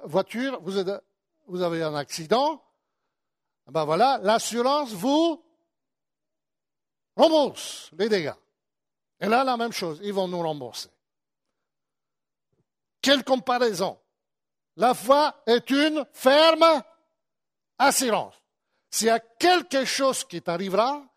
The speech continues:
si l'ennemi va, va, va envoyer une flèche et tu vas recevoir un coup à droite, à gauche, une blessure par-ci, par-là, mais il ne touchera jamais ta vie, ta vie.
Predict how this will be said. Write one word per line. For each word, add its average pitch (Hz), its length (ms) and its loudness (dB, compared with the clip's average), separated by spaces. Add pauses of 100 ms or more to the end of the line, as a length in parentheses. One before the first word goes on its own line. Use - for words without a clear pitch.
(240)
si 277 260 -4
l'ennemi 226 380 0
va, 180 400 -2
va, 175 380 -2
va 165 340 0
envoyer 165 360 -2
une 147 120 -10
flèche - 760 -4 (760)
et 170 120 -10
tu 185 100 -12
vas 175 100 0
recevoir 165 440 -2
un 147 100 -2
coup 151 340 -8
à 135 80 -2
droite, 151 360 -2
à 147 120 -8
gauche, 170 380 -4
une 147 120 -16
blessure 170 520 -8
par-ci, 135 420 -12
par-là, 165 540 -6 (2250)
mais 302 520 2 (920)
il 220 160 -4
ne 220 100 0
touchera 240 760 0
jamais 180 440 -2
ta 170 140 -2
vie, 151 460 -14
ta 156 120 -4
vie. - 400 -14